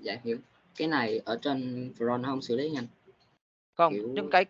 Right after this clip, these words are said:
Speaker 1: em
Speaker 2: bởi vì này, giá tiền ấy, nếu mà để em để cho frontend họ nhập ấy,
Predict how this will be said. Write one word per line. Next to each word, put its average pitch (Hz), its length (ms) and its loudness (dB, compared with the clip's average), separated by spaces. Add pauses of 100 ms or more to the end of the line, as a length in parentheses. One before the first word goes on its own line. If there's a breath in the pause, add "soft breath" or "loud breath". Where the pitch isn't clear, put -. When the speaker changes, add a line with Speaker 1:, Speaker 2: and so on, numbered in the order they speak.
(160)
Speaker 1:
em 123 180 -14
Speaker 2:
bởi 131 120 -6
vì 143 80 -2
này, 156 160 0 (320 soft breath)
giá 127 180 6
tiền 185 260 8
ấy, 165 160 0
nếu 143 180 -2
mà 185 180 2
để 127 180 4
em 160 140 2
để 113 160 0
cho 143 80 -4
frontend 156 400 0
họ 156 100 -6
nhập 131 240 2
ấy, 147 140 0